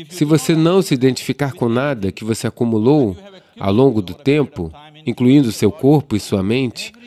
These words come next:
todo ser humano é capaz disso. Quando se trata de situações externas, cada um de nós é capaz de maneira diferente,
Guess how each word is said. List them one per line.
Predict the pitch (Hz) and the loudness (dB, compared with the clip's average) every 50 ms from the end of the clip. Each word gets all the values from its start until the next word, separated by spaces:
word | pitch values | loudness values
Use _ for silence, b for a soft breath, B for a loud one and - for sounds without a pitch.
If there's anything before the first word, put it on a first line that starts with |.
| 233 B B - - | -20 B B -8 2
todo | - 165 185 170 135 | 4 6 6 6 4
ser | - - 123 113 110 | 0 0 0 2 2
humano | 113 123 139 139 123 | 2 0 0 0 0
é | 110 | -2
capaz | - 104 98 - - 101 95 90 | -2 -4 -4 -2 -2 -2 -2 -2
disso. | 98 123 170 170 - - - - - _ _ _ _ _ _ _ 143 165 | 0 0 0 0 0 -4 -10 -16 -18 _ _ _ _ _ _ _ -4 2
Quando | 180 175 185 165 | 2 2 2 2
se | 135 - 131 | -2 -4 -6
trata | - - 127 139 147 143 - 123 | -6 -4 -4 -4 -4 -4 -4 -4
de | 113 110 | -4 -4
situações | 101 - - - 113 104 92 - - 107 98 85 | -6 -8 -4 -2 -2 -2 -2 -2 -4 -4 -4 -4
externas, | 78 - - - 110 120 117 104 92 82 80 - - | -6 -8 -6 -4 -4 -4 -4 -6 -8 -8 -10 -12 -6
cada | - - 151 147 143 156 | -2 -2 0 2 4 4
um | 175 180 | 4 4
de | 139 127 | 2 0
nós | 120 120 127 123 104 | 0 0 0 -2 -2
é | 113 | -4
capaz | - - 95 - - 117 120 127 120 | -4 -4 -6 -4 -4 -4 -2 -2 -2
de | 101 104 | -4 -4
maneira | 104 104 101 104 107 101 98 | -2 -2 -2 0 0 0 -2
diferente, | 92 85 - - 104 98 104 120 127 113 98 - - - | -4 -4 -6 -6 -4 -2 -2 -2 -2 -4 -6 -8 -12 -16